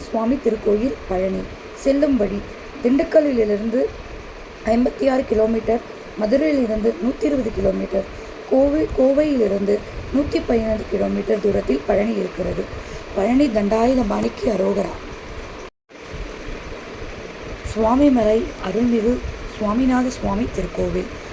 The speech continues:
முருகப்பெருமானின் அறுபடை வீடுகளில் இது நான்காவது படை வீடாகும். இந்த முருகப்பெருமான் அலங்கார சிறப்புடையவர் என்பது குறிப்பிடத்தக்கது. விபூதி அபிஷேகம் செய்யும் போது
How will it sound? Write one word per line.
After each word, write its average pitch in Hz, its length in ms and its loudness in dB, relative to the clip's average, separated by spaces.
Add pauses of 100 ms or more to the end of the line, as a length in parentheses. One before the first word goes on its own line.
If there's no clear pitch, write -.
(140)
முருகப்பெருமானின் 226 800 2
அறுபடை 214 400 2
வீடுகளில் 196 520 0
இது 190 220 4
நான்காவது 226 580 2
படை 190 260 0
வீடாகும். 185 440 -2 (460)
இந்த 247 180 6
முருகப்பெருமான் 226 800 2
அலங்கார 254 440 2
சிறப்புடையவர் 208 640 0
என்பது 185 340 0 (360)
குறிப்பிடத்தக்கது. 196 800 -2 (640)
விபூதி 285 480 4
அபிஷேகம் 220 520 2
செய்யும் 190 280 -2
போது 202 220 2